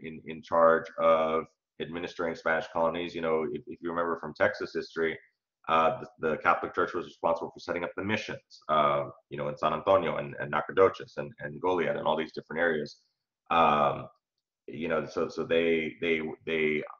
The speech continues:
were allowed to be able to set up those missions, uh, for administrative purposes here. Um, so colonists in, in Spanish America, gold and silver mining was the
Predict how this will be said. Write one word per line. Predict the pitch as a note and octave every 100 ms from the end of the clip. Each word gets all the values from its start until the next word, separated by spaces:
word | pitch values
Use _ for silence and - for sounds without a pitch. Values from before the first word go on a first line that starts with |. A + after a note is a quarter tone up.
| _
were | E2 D#2+
allowed | D#2+ E2 D#2+
to | -
be | C#2 D#2
able | D2+ D2 C#2+
to | D2 C#2+
set | - F#2+
up | G#2
those | E2 -
missions, | D#2 - D2+ D2 _ _ _ _ _
uh, | D2+ D2+
for | F2+
administrative | E2+ E2 D2+ D#2+ C#2+ -
purposes | E2 - - C2
here. | - - -
Um, | D#2 D2 C2 - _ _ _ _ -
so | - G2+
colonists | G2 A2+ A#2 A2+
in, | G#2+ F#2+ -
in | F#2 F2
Spanish | - G#2+ G#2
America, | G#2 G2+ G2 G2
gold | F#2+ G2
and | G2
silver | - G2 F#2+
mining | F#2 F#2
was | F#2
the | E2